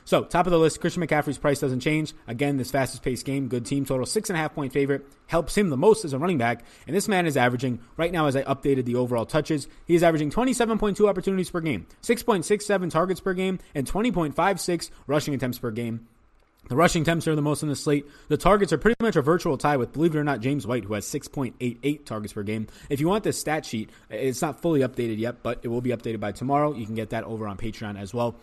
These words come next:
Uh, I added a light package, so there's packages for, like, twenty and thirty-five dollars. I added a ten dollar package for some of the non-exclusive. You get a lot of exclusive content, but not all of it, like my podcasts and things like that and projections, but you will get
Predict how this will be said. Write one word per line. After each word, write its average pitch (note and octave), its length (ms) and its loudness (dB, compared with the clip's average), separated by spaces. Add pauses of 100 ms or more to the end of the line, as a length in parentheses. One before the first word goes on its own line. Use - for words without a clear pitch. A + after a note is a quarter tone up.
(260)
Uh, G#2+ 100 -8
I C#3+ 160 -4
added E3 160 0
a A2 140 -2
light C3+ 260 -2
package, A2+ 460 -4
so A2 160 -4
there's G#2+ 260 -4
packages C3 380 -6
for, B2 120 -8
like, G2+ 140 -4
twenty B2+ 280 -2
and G#2 100 -6
thirty-five A2+ 460 -4
dollars. G2+ 300 -2 (200)
I A#2+ 100 -4
added B2+ 140 -2
a A2 80 -2
ten E3+ 180 -4
dollar B2+ 220 0
package A#2+ 340 -4
for A#2 80 -12
some C3+ 220 -4
of A#2+ 60 -4
the A2 180 -4 (260)
non-exclusive. C#3 720 -6
You D3 100 -4
get E3 240 0 (160)
a A#2+ 80 -8
lot C#3+ 200 2
of C#3 60 -2
exclusive B2+ 420 -4
content, A#2 360 -6
but A2 80 -6
not G#2+ 220 -6
all A2 160 0
of G#2 80 -4
it, G#2 100 -8
like G2+ 120 -8
my F#2+ 120 -8
podcasts G2+ 600 -4 (260)
and G#2 140 -6
things G#2+ 180 -4
like G2 140 -8
that G2+ 140 -4
and F#2+ 100 -8
projections, G#2+ 400 -6
but G2+ 100 -10
you G#2 80 -8
will G#2+ 140 -4
get G2+ 220 -6